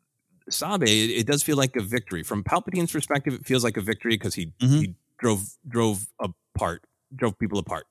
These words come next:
Speaker 1: and
Speaker 2: Mm-hmm.
Speaker 1: isolated Padme and, and Anakin even more.
Speaker 2: Yeah.
Speaker 1: Um, but from her perspective, I love that she is going to embrace her own life, that
Speaker 2: Mm.
Speaker 1: she's embracing her philosophy. Like,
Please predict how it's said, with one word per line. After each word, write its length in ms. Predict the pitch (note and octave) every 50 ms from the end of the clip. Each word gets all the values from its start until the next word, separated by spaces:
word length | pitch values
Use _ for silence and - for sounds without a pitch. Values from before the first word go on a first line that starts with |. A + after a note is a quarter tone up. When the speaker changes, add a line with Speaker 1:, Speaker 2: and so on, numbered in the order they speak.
| _ _ _ -
Speaker 1:
and 200 | F#2 E2+ E2 E2+
Speaker 2:
Mm-hmm. 80 | - G#2
Speaker 1:
isolated 440 | G2 F2 F2 F2 D#2+ E2+ D#2 D2+ - _ _ - - -
Padme 300 | G2 G#2 F2+ E2 D#2+ E2+
and, 320 | E2+ E2 D#2+ D#2 D#2+ F2+ -
and 300 | F#2+ E2 D#2+ D#2 D2+ - - _ _ - G2+
Anakin 320 | F#2+ E2 D#2 - F2 E2
even 160 | D#2+ D#2 E2
more. 300 | D#2+ E2 E2 D2 - - - _ _ - - - _ _ _
Speaker 2:
Yeah. 140 | - - G2+ F#2 E2 D#2
Speaker 1:
Um, 220 | D2 D2 D2 - - _ _ _ _ _ _ _ _ _ _ _ _ _ _ _ _ _ C#3
but 260 | A#2 G2 A#2 A2 -
from 200 | - A2 G2 F2+
her 120 | - D#3+
perspective, 600 | - - - - - G#2 F#2+ - A2+ G#2+ G2+ G#2 - _
I 100 | - G2+
love 340 | G2 F#2+ F#2+ A2 C3 C#3 C3+
that 280 | A2+ G2+ G2 F#2+ - - _ _
she 440 | - - - - A#2 A2+ A2 G#2+ G#2+
is 100 | F#2+ E2+
going 240 | - A2 G#2 G#2 G2
to 120 | F2+ F#2+
embrace 320 | F2 E2+ D#2 F2+ F#2+ - -
her 180 | - F2 E2 - -
own 200 | G2+ A#2+ D3+ C3+
life, 360 | F#2+ F2 G2+ D3 - - - _ _ _ _ _ -
that 120 | F#2+ F2+
Speaker 2:
Mm. 20 | F2
Speaker 1:
she's 180 | E2+ F#2 D#2+
embracing 400 | F2+ F2+ E2 F2+ F#2+ - - E2+
her 180 | - - B2 A#2+
philosophy. 460 | - A#2 G#2+ G#2+ A2 - - A#2+ A#2
Like, 220 | G2+ F#2 E2+ -